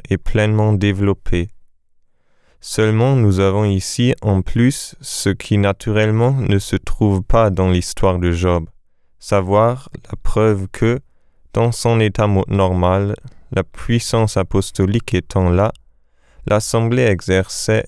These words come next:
elle-même ce s-, jugement sur le pécheur, ayant par l'esprit le discernement nécessaire et l'autorité de Christ pour le faire. Ensuite,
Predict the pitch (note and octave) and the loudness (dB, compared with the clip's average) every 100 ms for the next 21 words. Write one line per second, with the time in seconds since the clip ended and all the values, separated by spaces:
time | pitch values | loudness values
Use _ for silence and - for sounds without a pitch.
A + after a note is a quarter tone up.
0 | - A#2+ B2 F#2+ F2+ F2 E2+ - F#2 - | 0 0 2 2 2 0 -4 -2 -4 -4
1 | - G2 G2+ G2+ G2+ A2 A#2 - F#2+ F#2 | -2 2 2 2 2 0 -2 -2 0 2
2 | F2+ - G2+ - F#2 F2+ F2+ - - - | 2 2 2 0 0 0 -2 -10 -20 -2
3 | G2 G2 G#2+ G#2+ G#2 G2+ G2+ - - - | 0 2 0 0 0 0 0 -4 -10 -8
4 | A#2 G2+ F#2 - - G2 G2 G2 G#2+ G2+ | -2 0 0 -2 -2 0 0 2 2 2
5 | F#2 - F#2 - G2+ A#2 - - _ _ | 0 -4 -6 -2 0 0 -4 -18 _ _
6 | _ _ _ - F#2+ A2+ - A#2 A2 G#2 | _ _ _ -2 0 0 0 0 0 -2
7 | - A#2 A#2 F#2+ F2 - - A2 - - | -2 0 0 0 -2 -4 -4 -4 -4 0
8 | F2+ F2+ F2+ - F2 E2 E2 - _ _ | 2 2 -2 0 0 0 -4 -12 _ _
9 | _ _ _ _ _ - - G2+ F#2+ - | _ _ _ _ _ -20 -4 -2 -2 -2
10 | A#2 A#2+ - | -4 -4 -12